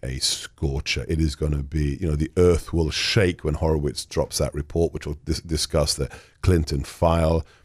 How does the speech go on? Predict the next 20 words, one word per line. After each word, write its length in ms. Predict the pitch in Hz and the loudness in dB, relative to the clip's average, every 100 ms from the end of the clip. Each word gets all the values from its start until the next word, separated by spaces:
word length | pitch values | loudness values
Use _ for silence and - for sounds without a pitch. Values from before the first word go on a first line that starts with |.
| _ 92 | _ 2
uh, 100 | 85 | 4
the 100 | 90 | 2
Clinton, 580 | - 95 85 85 82 - | 4 2 4 2 2 0
uh, 100 | 73 | -2
server 460 | - - 90 85 82 | 0 2 4 4 2
investigation, 960 | 82 80 80 - 78 78 - 73 76 - _ _ - | 2 2 0 0 0 0 0 0 0 -4 _ _ 2
loads 420 | 87 92 90 80 | 6 6 4 2
of 80 | 80 | 0
other 160 | 80 | 0
things 300 | 73 82 78 | 2 0 2
as 100 | 78 | 0
well. 220 | 80 78 | 2 2
So 180 | 76 90 - - _ | 4 2 0 -8 _
I 100 | 101 | 4
think 260 | 101 117 101 | 6 4 4
not 200 | 110 110 | 4 4
just 220 | 95 87 | 0 0
D 140 | 90 82 | 2 4
O 80 | 80 | 4
J, 520 | 85 131 73 82 92 | 4 4 4 4 2